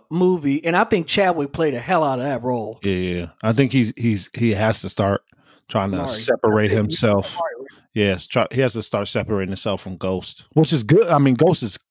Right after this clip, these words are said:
Speaker 2: iconic to me, that
Speaker 1: Yeah.
Speaker 2: character, but I think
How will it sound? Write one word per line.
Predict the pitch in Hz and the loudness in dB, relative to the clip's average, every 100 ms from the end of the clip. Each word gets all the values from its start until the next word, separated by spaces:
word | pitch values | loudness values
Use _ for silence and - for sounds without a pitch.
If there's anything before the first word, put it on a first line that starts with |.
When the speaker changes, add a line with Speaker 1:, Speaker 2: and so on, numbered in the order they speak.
| _ - | _ -6
Speaker 2:
iconic | 104 - 123 120 - | -6 -4 -4 -4 -6
to | - 98 | -12 -10
me, | 110 92 _ _ _ - | -10 -12 _ _ _ -10
that | 107 - | -8 -2
Speaker 1:
Yeah. | 110 110 | 0 0
Speaker 2:
character, | 117 101 | 0 -6
but | 90 104 98 _ - - _ - | -2 -4 -4 _ -20 -20 _ -8
I | 104 | -4
think | - 127 | 0 0